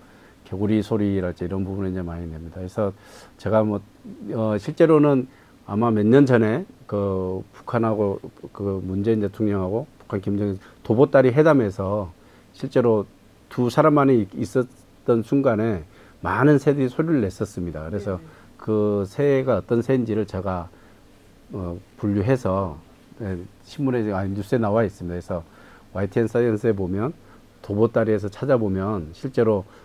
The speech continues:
Speaker 1: 총 지금 제가 알기로 열세 종 정도의 새가 소리를 가지고, 근데 그때 만나는 시기가 번식기,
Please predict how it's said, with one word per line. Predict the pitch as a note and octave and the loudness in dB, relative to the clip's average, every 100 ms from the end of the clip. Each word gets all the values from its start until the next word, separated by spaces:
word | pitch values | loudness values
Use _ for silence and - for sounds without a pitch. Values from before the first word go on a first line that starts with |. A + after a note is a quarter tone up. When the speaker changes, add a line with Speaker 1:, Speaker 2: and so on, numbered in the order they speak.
| - | -20
Speaker 1:
총 | - F3 F3 E3 D3+ | 0 6 8 8 4
지금 | B2+ A2+ | 0 -4
제가 | G2 G#2 | 0 0
알기로 | G#2 G2+ G2+ | 2 0 0
열세 | G2+ A#2 A2+ D#3+ | 2 2 2 0
종 | D3+ C#3 G3+ _ _ - _ - | 4 2 2 _ _ -20 _ -10
정도의 | G2 G2+ G2+ G2 | -4 0 0 0
새가 | F#2+ C3 C3 F2+ F#2 E2 | -2 -4 -2 -4 -4 -6
소리를 | - C3+ B2 | -6 -4 -4
가지고, | G2+ F2 F#2 G#2+ E2+ - - - - | -4 -6 -4 -4 -4 -10 -20 -12 -8
근데 | B2 | -2
그때 | B2+ E3+ C#3+ | 2 4 6
만나는 | G#2+ A#2 C3+ C3 | 6 4 4 2
시기가 | - C3+ | 2 0
번식기, | - G#2 G2+ E3 D3 A2+ F2 | 4 2 2 0 0 0 -2